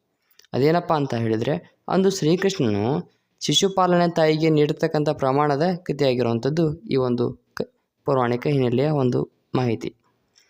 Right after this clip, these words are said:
ಒಂದು ದಿನ ಪಾಂಡವರು ರಾಜಸೂಯಾಗವನ್ನ ಮಾಡ್ಲಿಕ್ಕೆ ನಿರ್ಧಾರ ಮಾಡಿರ್ತಾರೆ. ಆಗ ಅಗ್ರಸ್ಥಾನ ಕೊಟ್ಟು ಅಗ್ರಸ್ಥಾನದಲ್ಲಿ ಪೂಜೆಯನ್ನು ಮಾಡ್ಲಿಕ್ಕೆ ಶ್ರೀಕೃಷ್ಣನನ್ನ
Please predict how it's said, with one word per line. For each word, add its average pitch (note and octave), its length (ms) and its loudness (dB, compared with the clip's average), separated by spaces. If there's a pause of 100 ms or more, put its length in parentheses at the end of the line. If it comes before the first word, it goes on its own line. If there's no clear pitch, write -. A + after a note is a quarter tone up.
(400)
ಒಂದು G3 240 2
ದಿನ G3+ 200 4 (300)
ಪಾಂಡವರು D3+ 560 2
ರಾಜಸೂಯಾಗವನ್ನ D#3 960 2
ಮಾಡ್ಲಿಕ್ಕೆ F3+ 400 2
ನಿರ್ಧಾರ D3 280 0
ಮಾಡಿರ್ತಾರೆ. D3+ 720 -2 (800)
ಆಗ A2 220 -2
ಅಗ್ರಸ್ಥಾನ E3 880 0 (440)
ಕೊಟ್ಟು D3 440 -2 (240)
ಅಗ್ರಸ್ಥಾನದಲ್ಲಿ F3+ 720 0
ಪೂಜೆಯನ್ನು D#3+ 400 2
ಮಾಡ್ಲಿಕ್ಕೆ C#3+ 640 -2 (100)
ಶ್ರೀಕೃಷ್ಣನನ್ನ D3+ 600 -2